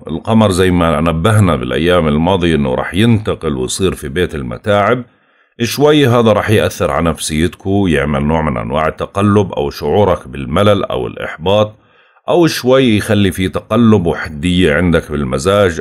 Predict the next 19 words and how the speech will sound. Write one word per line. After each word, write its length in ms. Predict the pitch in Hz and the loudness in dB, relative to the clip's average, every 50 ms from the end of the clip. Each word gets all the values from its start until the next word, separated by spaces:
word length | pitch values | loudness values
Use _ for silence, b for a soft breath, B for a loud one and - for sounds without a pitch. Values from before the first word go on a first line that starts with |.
| - - | -4 0
أو 160 | 113 120 107 | 0 2 2
شعورك 580 | - - 107 87 104 131 123 113 107 101 - - | 0 0 0 0 2 4 4 2 2 0 -4 -6
بنوع 300 | - 78 73 90 101 101 | -6 -4 -2 0 0 0
من 140 | 92 87 71 | 0 0 -2
أنواع 440 | 62 62 65 73 92 98 87 82 80 | -2 -2 -4 -2 -2 0 0 0 -2
التعب 540 | 73 - _ - 104 90 85 98 120 147 139 - b b b b b b b b b b | -2 -4 _ -6 -2 0 0 0 0 -2 -4 -12 b b b b b b b b b b
أو 160 | 110 139 143 131 | 0 2 4 4
الإرهاق 640 | 117 101 - 98 95 87 85 90 92 98 95 - | 4 4 4 4 2 0 0 2 0 0 -2 -4
في 160 | - 85 78 | -8 -6 -6
بعض 260 | 67 73 76 78 80 | -2 -2 0 0 0
المسائل. 600 | 71 64 58 55 55 - - 90 71 50 - - - - | 0 -2 -4 -6 -8 -8 -4 -4 -2 -2 -4 -6 -6 -4
يعني 260 | 92 113 123 127 123 | -2 0 0 2 2
بيتطلب 500 | 110 113 107 104 123 127 123 110 104 87 | 2 2 0 0 0 2 2 2 2 2
منك 360 | 87 87 92 85 76 - - | 2 2 2 0 -2 -2 -4
الموضوع 600 | 76 71 65 67 67 69 92 101 98 87 80 - - | -6 -4 -2 -2 -2 0 2 2 2 2 0 -2 -4
شوية 420 | - - - 110 120 139 139 113 104 107 | -8 -10 -4 0 2 2 2 2 0 -2
الاهتمام 1000 | 95 82 78 - - 113 117 104 80 71 - - 71 73 78 92 104 110 110 92 | -2 -2 -2 -2 0 0 0 0 -2 -4 -4 -4 -2 0 0 2 4 4 4 4
بصحتك 480 | 80 - - 95 - - - 76 - - - | 2 0 -2 -4 -6 -6 -8 -8 -8 -6 -6
أكثر 480 | - 87 - - - 117 123 117 - | -6 -6 -6 -4 -2 -2 0 -2 -2